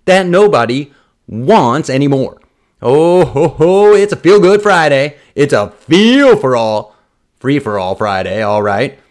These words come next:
Feel good about it. <laughs> And you know we're rolling into the playoffs with predictions and all that fun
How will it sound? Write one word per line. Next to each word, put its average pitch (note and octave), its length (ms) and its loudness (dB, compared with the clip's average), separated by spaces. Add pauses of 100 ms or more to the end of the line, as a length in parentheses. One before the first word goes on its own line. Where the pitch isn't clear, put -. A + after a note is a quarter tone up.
(140)
Feel D#3+ 240 2
good D3 340 2
about A2 320 -2
it. - 180 -10 (320)
<laughs> - 40 -14
And A#2+ 720 -8
you E3+ 100 0
know D3+ 200 2
we're D3 140 0
rolling C#3+ 340 2
into C#3 160 -2
the A#2 100 -4
playoffs C3+ 720 -2 (320)
with D#3 300 0
predictions C#3+ 1120 -2
and G#2+ 120 -4
all B2 200 -4
that A#2 340 -8
fun B2+ 520 -4